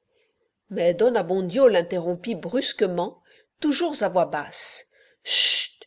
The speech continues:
Et gardez-vous bien de rapporter ce que nous venons de dire. Rappelez-vous qu'il faut toujours faire ici bonne et riante mine, et approuver tout ce qu'on voit.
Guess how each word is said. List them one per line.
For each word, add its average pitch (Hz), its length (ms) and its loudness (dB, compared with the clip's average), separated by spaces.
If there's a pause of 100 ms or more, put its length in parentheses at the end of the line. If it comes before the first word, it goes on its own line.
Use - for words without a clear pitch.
(340)
Et 196 80 -6
gardez-vous 202 480 -4
bien 269 220 2
de 202 100 -2
rapporter 254 480 -4
ce 269 120 0
que 240 140 0
nous 220 180 2
venons 220 280 4
de 226 100 2
dire. 214 500 0 (460)
Rappelez-vous 285 600 -2
qu'il 226 160 -8
faut 226 160 2
toujours 226 500 -2
faire 302 220 0
ici 262 460 -2 (360)
bonne 269 340 6
et 262 60 2
riante 226 400 2
mine, 180 500 0 (300)
et 285 100 -2
approuver 330 480 -2 (160)
tout 330 140 0
ce - 120 2
qu'on 208 200 4
voit. - 480 -2